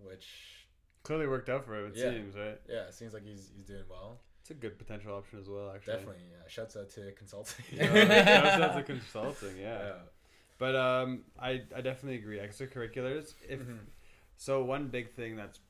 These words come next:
Speaker 2: plaguing, but that's plaguing graduate school right now is, um, is mental health.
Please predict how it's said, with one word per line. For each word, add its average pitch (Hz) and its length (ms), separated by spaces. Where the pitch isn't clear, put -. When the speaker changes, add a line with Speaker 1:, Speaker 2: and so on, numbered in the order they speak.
Speaker 2:
plaguing, 85 580
but 95 180
that's 120 200
plaguing 135 520
graduate 104 420
school 123 200
right 120 120
now 127 300
is, 98 580
um, 87 440
is 101 120
mental 95 220
health. 92 220